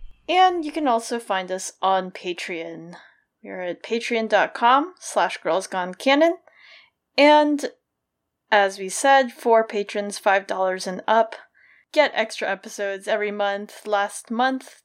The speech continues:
the episode covered the Under the Regents chapters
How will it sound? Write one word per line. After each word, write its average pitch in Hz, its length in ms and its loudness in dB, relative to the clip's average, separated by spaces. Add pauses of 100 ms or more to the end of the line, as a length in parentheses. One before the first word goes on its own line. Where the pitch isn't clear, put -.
the 190 360 -12
episode 190 540 -6
covered 190 420 -6 (1200)
the 185 360 -6
Under 311 260 4
the 285 140 -2
Regents 233 400 -2
chapters 202 880 -2